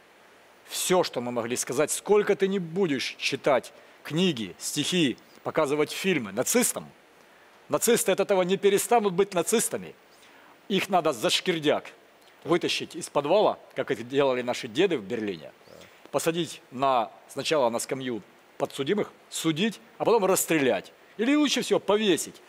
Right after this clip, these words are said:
как висели бандеровцы на Крещатике, закатанные в смолу,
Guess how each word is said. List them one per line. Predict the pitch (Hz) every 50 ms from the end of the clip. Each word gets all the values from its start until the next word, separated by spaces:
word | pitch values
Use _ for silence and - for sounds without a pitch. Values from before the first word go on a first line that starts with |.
| - - -
как | - 139 -
висели | 196 196 - 226 202 160 151
бандеровцы | 135 160 160 160 165 156 135 131 113 - -
на | 117 120 131 127
Крещатике, | 117 - 156 - - - 277 - - - - 87 - - - - - - -
закатанные | - - 180 165 - 190 156 - 156 143 147 143 131
в |
смолу, | - - 147 175 202 233 254 247